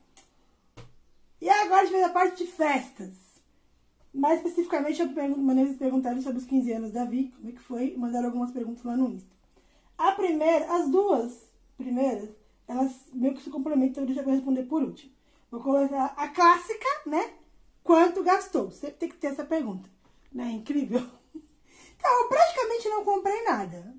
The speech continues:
né? Eu usei coisas que eu tinha em casa. O que eu comprei foram o balão, do número quinze, a vela, de quinze anos, o bolo, o chocolate pra fazer os doces que eu fiz, e o suspiro e o marshmallow que eu fiz o copo bolha. O restante eu já tinha em casa.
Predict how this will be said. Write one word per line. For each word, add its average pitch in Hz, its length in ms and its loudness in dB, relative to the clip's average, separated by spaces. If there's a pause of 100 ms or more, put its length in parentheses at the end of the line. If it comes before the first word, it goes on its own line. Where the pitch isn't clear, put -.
(140)
né? 254 300 -8
Eu 254 140 0
usei 277 520 -2 (240)
coisas 269 260 0
que - 80 -10
eu 294 60 -4
tinha 277 200 -6
em 339 60 0
casa. 196 260 -8 (340)
O 415 120 -2
que 427 80 -4
eu 466 120 0
comprei 427 420 0
foram 196 400 -6
o 208 40 -10
balão, 285 580 4 (100)
do 226 180 -6
número 214 280 -6
quinze, 269 440 -4 (380)
a 277 160 2
vela, 240 500 -2
de 214 80 -18
quinze 220 400 -6
anos, 254 300 -4 (360)
o 370 120 0
bolo, 254 600 2 (500)
o 349 120 0
chocolate 262 500 0
pra 262 100 -8
fazer 220 220 -4
os 226 120 -4
doces 185 300 -8
que 269 100 -8
eu 269 100 0
fiz, 392 280 0 (460)
e 427 100 0
o 415 40 -2
suspiro 427 420 2
e - 20 0
o 403 60 0
marshmallow 370 500 2
que 339 80 -4
eu 339 40 -2
fiz 330 160 2
o - 40 -18
copo 330 240 -6
bolha. 185 340 -8 (320)
O 311 60 -8
restante 339 340 0
eu 330 60 0
já 339 100 0
tinha 339 220 -2
em - 40 -6
casa. 190 260 -8